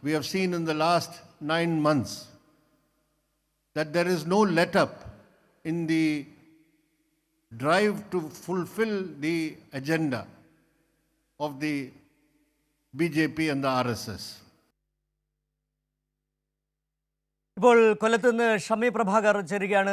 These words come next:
Speaker 2: സി പി എം സംസ്ഥാന സമ്മേളനത്തിൻ്റെ കൂടുതൽ വിവരങ്ങളുമായി. ഷമ്മി, ഒരുപക്ഷേ പ്രകാശ് കാരാട്ട് ചൂണ്ടിക്കാട്ടിയ പ്രധാനപ്പെട്ട കാരണം, കാര്യങ്ങളിൽ ഒന്ന്, രാജ്യത്തെ നവ ഉദാരീകരണ നയങ്ങൾക്കെതിരായി ബദൽ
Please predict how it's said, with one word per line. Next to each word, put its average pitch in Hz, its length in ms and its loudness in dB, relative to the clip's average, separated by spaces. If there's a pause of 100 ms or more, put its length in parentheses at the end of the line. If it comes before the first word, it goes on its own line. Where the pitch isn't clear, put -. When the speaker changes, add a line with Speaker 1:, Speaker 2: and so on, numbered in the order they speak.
(100)
Speaker 2:
സി 208 120 -8
പി 208 100 -4
എം 196 140 -6
സംസ്ഥാന 202 400 -2
സമ്മേളനത്തിൻ്റെ 190 600 -4 (280)
കൂടുതൽ 185 340 -4
വിവരങ്ങളുമായി. 185 500 0
ഷമ്മി, 233 240 4 (1000)
ഒരുപക്ഷേ 269 360 6 (380)
പ്രകാശ് 247 380 6
കാരാട്ട് 269 400 8 (120)
ചൂണ്ടിക്കാട്ടിയ 254 580 0
പ്രധാനപ്പെട്ട 233 500 0 (100)
കാരണം, 233 280 4 (120)
കാര്യങ്ങളിൽ 233 480 4
ഒന്ന്, 208 200 0 (680)
രാജ്യത്തെ 269 420 8 (240)
നവ 240 120 8 (260)
ഉദാരീകരണ 254 600 8 (360)
നയങ്ങൾക്കെതിരായി 233 800 6 (440)
ബദൽ 277 200 8